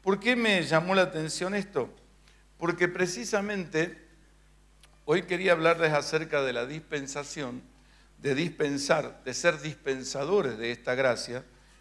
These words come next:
pero quería decirles en primer lugar que para ser un dispensador de la gracia tenemos que entender que este evangelio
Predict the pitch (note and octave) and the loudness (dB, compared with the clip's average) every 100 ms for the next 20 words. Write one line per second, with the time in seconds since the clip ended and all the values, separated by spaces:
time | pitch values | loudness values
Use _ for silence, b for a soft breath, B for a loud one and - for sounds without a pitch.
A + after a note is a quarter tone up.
0 | b - D#3 E3 F3+ G#3+ B3 G3+ E3+ G3+ | b 4 4 4 2 2 4 4 2 -2
1 | G3 F3+ D3+ C#3 C3+ C#3+ F#3+ F#3 D#3+ A#2+ | -2 -2 -4 -6 -6 -2 -2 0 0 2
2 | B2+ - - b b b - D3 E3 D#3+ | 0 -2 -20 b b b -12 2 6 6
3 | D#3+ A3+ A#3 F3+ C#3+ D3+ C#3 - C3+ F3 | 4 -2 -4 -6 -6 -4 -4 0 0 2
4 | E3 C#3 A#2+ C3 D3+ D#3+ F#3+ - D3 G3 | 2 2 2 2 0 0 -6 -6 -4 -2
5 | F#3+ D#3+ C3+ B2+ C3 C#3+ E3 E3 F3 - | -2 0 0 0 0 0 -2 -2 -4 -4
6 | D#3 B2+ B2+ - F3+ C3 A#2+ - | -4 -4 -4 -2 -2 0 -2 -2